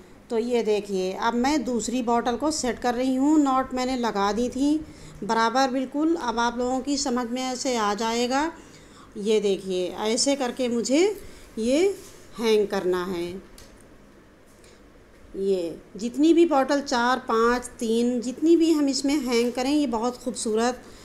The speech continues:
प्लांटर लगते हैं इस तरीके के। तो ये देखिए, तीन बॉटल हैंग हो चुकी हैं मेरी और इसमें अब मैं भर देती हूँ सूखी पत्तियाँ। ये मैंने करी पत्ते प्लांट की प्रूनिंग करी थी और पत्तियों को सुखाकर मैंने रख लिया था,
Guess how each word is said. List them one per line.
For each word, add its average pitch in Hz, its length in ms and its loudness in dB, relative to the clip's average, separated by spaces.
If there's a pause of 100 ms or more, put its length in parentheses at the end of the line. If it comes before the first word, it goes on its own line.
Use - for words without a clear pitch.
(280)
प्लांटर 233 720 0
लगते 233 380 -2
हैं 240 180 0
इस 247 180 -2
तरीके 226 440 0
के। 262 280 0 (440)
तो 226 80 0
ये 226 180 2
देखिए, 240 320 0
तीन 285 380 2
बॉटल 254 320 0
हैंग 208 340 0
हो 220 180 0
चुकी 247 340 -4
हैं 262 180 -2
मेरी 269 380 0 (380)
और 240 200 2
इसमें 285 540 2
अब 254 220 -2
मैं 254 200 -2
भर 226 220 -2
देती 247 360 -2
हूँ 285 360 2 (320)
सूखी 254 500 0
पत्तियाँ। 196 640 0 (360)
ये 269 180 0
मैंने 277 300 2
करी 254 320 0
पत्ते 247 320 -2
प्लांट 233 400 -2
की 254 120 -4
प्रूनिंग 233 420 0
करी 220 280 0
थी 294 360 0 (320)
और 220 120 -2
पत्तियों 254 520 -2
को 294 140 -2
सुखाकर 226 540 -4
मैंने 226 300 0
रख 190 220 -4
लिया 233 300 -2
था, 254 320 -2